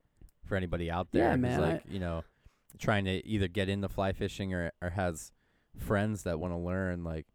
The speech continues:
Speaker 1: I've, I've had some pretty close calls with my, my Sage and with my, my Cortland and my, my Syndicate rods, where I've taken people out, and I'm like, "Dude, like, they're whipping this shit around." You know, but it's like, you don't wanna say anything 'cause you don't wanna, like,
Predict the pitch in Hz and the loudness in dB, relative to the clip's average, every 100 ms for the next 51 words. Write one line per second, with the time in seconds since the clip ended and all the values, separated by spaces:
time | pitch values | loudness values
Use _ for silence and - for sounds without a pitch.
0 | _ _ _ _ _ 110 117 113 113 117 | _ _ _ _ _ -4 0 0 2 2
1 | - 98 110 95 - 92 - - 95 92 | 0 0 2 0 0 -2 -2 2 2 2
2 | 85 - - _ _ _ - 98 - 92 | 0 -8 -16 _ _ _ -6 -6 -2 0
3 | 87 87 90 90 - 101 95 92 90 87 | 0 0 -2 -4 -2 0 2 2 0 -4
4 | - _ _ _ _ _ - 98 95 - | -16 _ _ _ _ _ -6 -2 -2 0
5 | 90 87 85 85 87 - 98 90 92 92 | 2 2 0 -2 -4 0 2 2 2 0
6 | 92 92 90 85 82 80 _ - 85 85 | 0 -2 -4 -6 -10 -14 _ -8 -4 -2
7 | 85 90 87 - 95 92 - 90 87 90 | -2 -4 -2 -2 0 0 0 -2 0 2
8 | 87 87 85 - _ _ - _ 95 90 | 2 0 -4 -16 _ _ -20 _ 0 0
9 | - 98 92 - 95 85 85 87 92 - | 0 -2 0 0 0 2 4 4 4 0
10 | - 85 87 82 82 - - 101 87 85 | -6 -8 -6 -6 -8 -14 -10 -10 -8 -8
11 | 85 - _ _ _ _ _ _ _ _ | -10 -14 _ _ _ _ _ _ _ _
12 | - 90 92 95 95 92 87 - 92 90 | -2 2 4 6 4 4 0 2 2 2
13 | 90 92 92 92 - - - 120 120 127 | 2 2 0 -4 -14 -12 6 10 12 12
14 | 143 151 180 185 147 104 165 196 123 - | 8 6 8 8 6 4 4 4 2 0
15 | 104 101 113 123 120 113 107 92 | -2 0 2 2 4 4 4 2